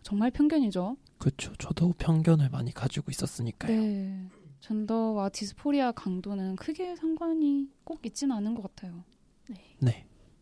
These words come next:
Speaker 3: 그럴 것
Speaker 1: 그럼,
Speaker 3: 같습니다.
Speaker 1: 그럼 뚜벅초님은, 어, 주로 어떨 때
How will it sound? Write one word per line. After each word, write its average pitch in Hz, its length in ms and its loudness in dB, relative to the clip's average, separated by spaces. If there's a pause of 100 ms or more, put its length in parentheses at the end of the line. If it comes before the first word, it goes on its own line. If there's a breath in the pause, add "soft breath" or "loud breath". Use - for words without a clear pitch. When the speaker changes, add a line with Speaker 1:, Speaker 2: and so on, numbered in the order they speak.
(160)
Speaker 3:
그럴 220 160 -4
것 - 80 -12
Speaker 1:
그럼, 240 140 -4
Speaker 3:
같습니다. 202 420 -14 (300 soft breath)
Speaker 1:
그럼 226 200 2
뚜벅초님은, 262 960 4
어, 185 320 -2
주로 226 360 0
어떨 311 360 0
때 190 560 2